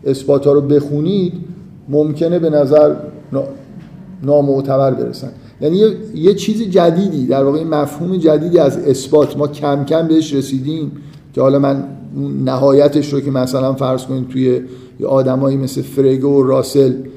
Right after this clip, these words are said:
در واقع به صراحت بیان می‌شه رو می‌گم. ما به مفهومی از اثبات رسیدیم و برقراری و اعتبار اثبات که واقعاً فرق داره با اون مفهومی که مثلاً ابن سینا و ارسطو تو ذهن خودشون داشتن.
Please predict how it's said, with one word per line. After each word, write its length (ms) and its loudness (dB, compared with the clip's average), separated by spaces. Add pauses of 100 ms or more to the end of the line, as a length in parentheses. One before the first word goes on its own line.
(300)
در 180 -2
واقع 220 0
به 140 -2
صراحت 560 0
بیان 280 0
می‌شه 260 0
رو 320 2 (380)
می‌گم. 460 0 (1120)
ما 80 2
به 140 2
مفهومی 640 0
از 280 0
اثبات 500 2
رسیدیم 580 -2
و 120 2 (1200)
برقراری 840 2
و 340 4
اعتبار 640 4
اثبات 680 2 (340)
که 100 -4
واقعاً 400 4
فرق 480 2
داره 180 4
با 120 4
اون 220 -2
مفهومی 480 -2
که 100 -6
مثلاً 380 -2
ابن 380 0
سینا 360 -2
و 60 0
ارسطو 400 -2
تو 140 -10
ذهن 260 -6
خودشون 400 -8
داشتن. 340 -10